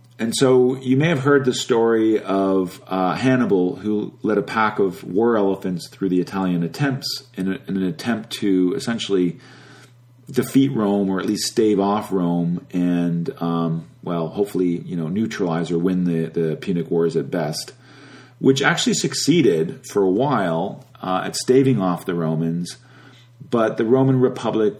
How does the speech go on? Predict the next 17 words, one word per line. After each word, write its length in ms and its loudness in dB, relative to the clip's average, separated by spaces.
was 720 0
very 540 2
stubborn, 880 0
and 540 -2
when 100 -4
the 80 -4
Roman 180 0
Republic 320 2
put 140 0
its 100 -4
mind 240 0
to 80 -2
something, 720 -4
it 180 -6
got 200 0
it 120 -2
done. 400 -6